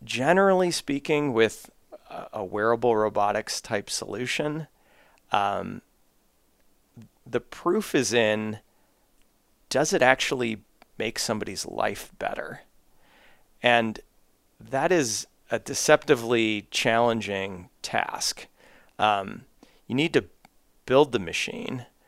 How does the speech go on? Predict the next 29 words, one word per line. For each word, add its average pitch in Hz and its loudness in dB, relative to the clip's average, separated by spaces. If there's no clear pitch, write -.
You 98 -12
need 110 -4
to 104 -4
test - 0
it 127 2
on 110 4
enough 101 -6
people - -6
to, - -6
to 113 -6
tell 127 6
that 104 -2
story, 110 6
to - -4
get 135 2
those 110 -2
testimonials. 110 0
Um, 95 2
and 131 -2
it's, - -4
it's - -6
not 208 4
like 135 6
a 107 0
lot 85 2
of 80 -4
other 82 -4
businesses - -8
where, 107 0